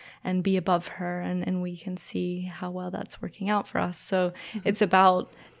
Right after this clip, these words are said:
Speaker 1: uh, being stewards of, of the environment that we live within and taking care of, of all of the land that we inhabit, and then in turn being taken care of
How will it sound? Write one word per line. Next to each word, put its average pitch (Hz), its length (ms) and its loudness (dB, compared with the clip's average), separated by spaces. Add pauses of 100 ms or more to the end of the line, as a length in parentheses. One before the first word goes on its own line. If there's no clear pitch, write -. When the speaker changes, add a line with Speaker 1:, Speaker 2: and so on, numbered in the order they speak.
Speaker 1:
uh, 76 300 -6
being 202 320 6
stewards 175 540 2
of, 175 320 -6
of 170 400 -4
the 180 160 -2
environment 175 500 -4
that - 120 -6
we 185 100 -4
live 175 240 -6
within 180 400 -4
and 180 180 -6
taking 180 380 -8
care 180 520 -8 (440)
of, 180 500 -6
of - 560 -8
all - 240 -2
of 175 140 -6
the 175 100 -4
land 175 400 -4
that 180 160 -6
we 180 160 -6
inhabit, 185 800 0
and 180 180 0
then 180 140 -2
in 180 160 -2
turn 180 540 -2 (320)
being 180 240 2
taken 175 400 -2
care 180 360 0
of - 240 -2